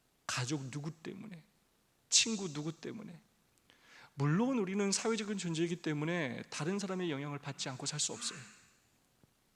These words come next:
하지만 구-, 궁극적으로 내 인생을 결정하는 건 누구의 선택이라고요? 나의 선택이에요. 내가 하나님 앞에 바로 설지, 내 자신을 하나님께 드릴지,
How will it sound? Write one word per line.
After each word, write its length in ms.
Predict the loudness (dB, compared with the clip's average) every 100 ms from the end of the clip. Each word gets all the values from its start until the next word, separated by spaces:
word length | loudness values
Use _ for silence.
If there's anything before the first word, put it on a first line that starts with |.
| _ _ -20 -20 -8
하지만 340 | -2 0 0
구-, 200 | 0 -4 -4
궁극적으로 1000 | 2 4 4 2 2 2 4 2 0 -6 -20 -18 -2
내 220 | 4 6
인생을 880 | 6 4 2 4 4 6 4 2 -2 -10
결정하는 640 | 2 4 6 6 8 6 2
건 240 | 0 0
누구의 260 | -2 2 4
선택이라고요? 640 | 4 2 2 2 2 -2 -4 -18 _ _ -20 -20 -20 _ _ _ _ -20
나의 380 | -4 0 2 6
선택이에요. 500 | 4 4 -8 -14 -18 -20 _ _ _ _ _ _ _ _ _ _ _ -20 -6
내가 300 | 4 4 6
하나님 320 | 2 0 0
앞에 180 | 0 -2
바로 260 | -4 -2 0
설지, 560 | 0 0 0 0 0 -6 -18 -20 _ _ _ _ _ -20 -16
내 300 | 2 6 6
자신을 440 | 6 4 4 4 2
하나님께 360 | 0 0 -2
드릴지, 760 | -2 0 4 4 4 2 2